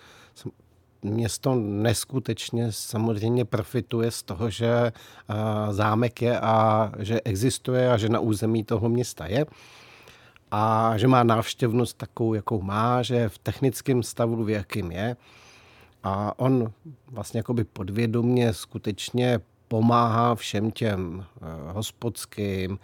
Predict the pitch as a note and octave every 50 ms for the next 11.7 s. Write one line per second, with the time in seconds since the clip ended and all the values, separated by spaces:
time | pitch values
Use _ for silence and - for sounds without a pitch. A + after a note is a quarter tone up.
0 | - - - - - _ _ - - - - - G2+ F#2+ G2+ G2+ F#2+ - A2+ G#2+
1 | A2 A2+ A#2 A#2 A#2 A2+ A2+ G#2+ G#2 G2+ G2 G2 G2 G2 F#2 - A2+ A2+ A2 G#2+
2 | A2+ A2+ G#2 G#2+ A2+ A2+ B2 B2 B2 A#2+ - - A2+ G#2 G#2 - - - G2+ -
3 | - - G#2+ G#2 G#2 F#2+ G#2 G2+ G#2 G#2 G2+ - A2 G#2 - - - G#2 A2 C3
4 | C3+ A#2 C3 A#2+ - B2+ A#2+ A#2 - - B2 A#2 A2+ A2 G2+ A2 G2+ G#2+ A2 G2+
5 | G2 G#2 A2 G2 F2+ G2+ F#2+ - - - A2 G#2+ G#2+ G#2 A#2 A#2 A2+ - - B2
6 | A#2+ B2 A#2 - - - - - - - - - - - - - - _ - A#2+
7 | G2 G#2 C#3+ C#3+ B2+ G#2+ B2 A#2+ A2+ A#2+ A#2+ - - - D#3 B2 G2+ - - C#3
8 | C#3+ - - - D#3+ D#3 D#3 D#3+ D#3 - - A#2+ F#2+ F#2+ F2 - A#2 A2+ B2 D3
9 | C3+ C3+ C#3+ D3+ D3+ D3+ D3+ C#3 - _ - - - _ - - - - A#2 A#2+
10 | A#2+ B2 C3 C3 C3 C3+ C3+ C3+ C3+ C3+ C3 B2+ A#2+ B2 B2 - - B2+ B2 A2+
11 | - A2 F2 G#2 G#2 G2+ C3 C#3 C#3 C#3+ D3 C#3+ C3+